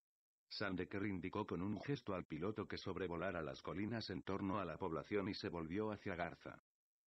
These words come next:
"¿De veras el nombre de Roma le viene de estar rodeado por siete colinas?". "Nadie lo sabe con certeza", repuso Garza. "Incluso resulta difícil distinguir siete colinas.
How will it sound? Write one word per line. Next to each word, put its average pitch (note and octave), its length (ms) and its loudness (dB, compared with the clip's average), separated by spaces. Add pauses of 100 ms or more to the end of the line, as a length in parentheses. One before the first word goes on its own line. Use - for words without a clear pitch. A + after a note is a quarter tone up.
(480)
"¿De G#2 100 2
veras A2+ 340 2
el E2 120 -2
nombre G#2 280 2
de E2+ 120 0
Roma G#2 320 4
le G2 100 2
viene F#2+ 320 2
de D2 160 2
estar G2 260 0
rodeado G#2+ 520 2
por G#2 160 0
siete C3+ 320 0
colinas?". A2+ 560 -2 (880)
"Nadie A#2+ 400 4
lo A2 100 4
sabe F#2+ 300 2
con E2+ 160 -2
certeza", G#2+ 560 0 (140)
repuso B2 500 0
Garza. - 420 -6 (480)
"Incluso A2 520 0
resulta G#2 480 0
difícil A2 480 -2
distinguir F#2+ 600 -2
siete C3+ 320 0
colinas. D2 560 -4